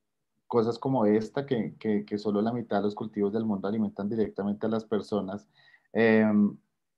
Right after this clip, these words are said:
pues es a veces como, como, como, como estos datos que si no los, nosotros no logramos que la gente como que interiorice, ni siquiera es que los entienda, sino que los vuelva como una actitud en su vida,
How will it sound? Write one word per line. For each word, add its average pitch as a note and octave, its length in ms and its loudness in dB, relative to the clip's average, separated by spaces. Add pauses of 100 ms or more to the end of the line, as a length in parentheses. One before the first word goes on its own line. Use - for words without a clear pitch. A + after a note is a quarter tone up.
(320)
pues G#2 160 2
es G2+ 140 2
a G2 60 6
veces A2 280 6
como, A#2+ 340 0
como, G#2+ 340 0
como, G2 380 0
como G#2 440 0 (380)
estos A2 280 -2
datos A#2 340 4
que B2 200 -2
si - 180 -8
no G#2 140 2
los, G2+ 360 -4
nosotros G#2 420 -4
no B2 100 -2
logramos B2 560 2
que B2+ 120 -4
la A2+ 120 2
gente G#2+ 480 -2 (360)
como A#2+ 240 -4
que A#2 100 -4
interiorice, G#2+ 640 0
ni A#2+ 100 -2
siquiera G#2+ 360 0
es G2+ 80 -2
que C3+ 120 -2
los B2 220 -2
entienda, G#2+ 460 0
sino A#2 200 -6
que A2 120 -4
los G2 260 -2
vuelva G#2 320 -2
como A#2+ 180 -6
una G2+ 120 0
actitud G#2 420 -6
en G#2 100 -2
su A2 200 -2
vida, B2+ 300 -4